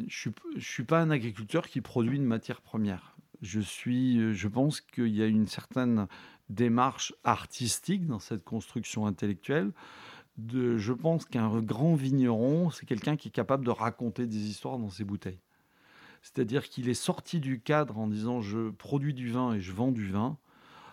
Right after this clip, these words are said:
à tout d'un coup en disant, « J'ai envie, j'ai envie de vous raconter une histoire.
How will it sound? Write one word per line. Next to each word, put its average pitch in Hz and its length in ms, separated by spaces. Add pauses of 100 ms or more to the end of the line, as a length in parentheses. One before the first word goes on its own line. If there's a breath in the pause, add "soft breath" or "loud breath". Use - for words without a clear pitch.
à 131 380
tout 135 140
d'un 120 200
coup 143 260
en 127 120
disant, « 110 240
J'ai 107 120
envie, 110 280
j'ai 110 140
envie 107 180
de 117 60
vous 107 100
raconter 95 380
une 104 100
histoire. - 380